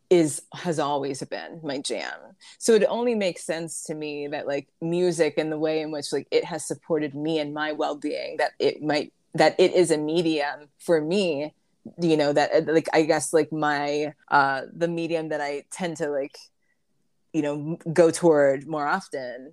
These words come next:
than not as, like, a means to also connect with other people,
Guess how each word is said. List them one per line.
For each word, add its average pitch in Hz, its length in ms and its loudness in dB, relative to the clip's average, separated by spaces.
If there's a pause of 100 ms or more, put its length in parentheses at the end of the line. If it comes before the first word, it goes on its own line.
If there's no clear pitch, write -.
than 151 240 -4
not 156 460 -4 (440)
as, 160 200 -2
like, 156 140 2
a 156 60 2
means 160 220 -4
to - 80 -4
also 151 240 -6
connect 170 640 -8
with 151 180 -6
other 139 220 -6
people, - 520 -10